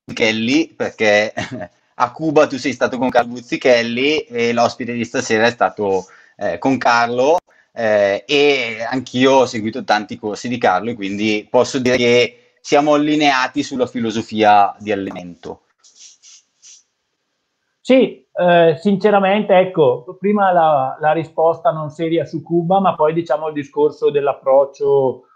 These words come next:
Speaker 2: eh, diciamo, dell'incontro con Carlo, eh, Lisci,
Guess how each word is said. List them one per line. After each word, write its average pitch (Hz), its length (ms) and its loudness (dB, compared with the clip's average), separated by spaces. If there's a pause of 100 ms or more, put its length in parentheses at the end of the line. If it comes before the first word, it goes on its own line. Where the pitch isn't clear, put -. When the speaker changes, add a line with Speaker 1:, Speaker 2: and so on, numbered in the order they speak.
(140)
Speaker 2:
eh, 123 500 0
diciamo, 143 320 -4
dell'incontro 147 720 -6
con 135 180 -10
Carlo, 143 760 -4 (280)
eh, 131 380 0
Lisci, 151 800 -2